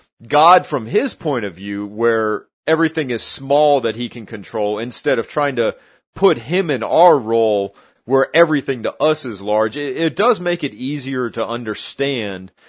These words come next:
his full power. And it, when you think about it, that he created everything, it's almost like a, I hate to simplify it too much, but it's like a child with a toy.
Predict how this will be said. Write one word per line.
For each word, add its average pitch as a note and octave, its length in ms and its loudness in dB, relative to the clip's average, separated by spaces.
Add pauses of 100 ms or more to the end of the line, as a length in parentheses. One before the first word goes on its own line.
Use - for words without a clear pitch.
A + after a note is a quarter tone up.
(600)
his C#3 520 -4
full C3+ 400 0
power. A2 640 0 (300)
And C#3 220 -2
it, D#3+ 100 -10
when D#3 180 -4
you C#3 100 -4
think G#3+ 200 -4
about A#2+ 300 2
it, B2 160 -16
that A2 400 0 (320)
he C#4 260 0
created C#3 560 2
everything, F#2 360 -6
it's A#2+ 160 -4
almost B3 260 0
like E3 160 0
a, G2 240 -2 (1000)
I A#2 220 2
hate C#3+ 300 -2
to B2 80 -6
simplify C3 580 0
it A2 140 0
too G3+ 120 -6
much, C3 220 -4
but C3+ 120 -2
it's B2+ 100 -6
like D3 100 -2
a C3 60 -6
child F3 420 0
with D3+ 160 -2
a B2 80 -4
toy. - 460 -6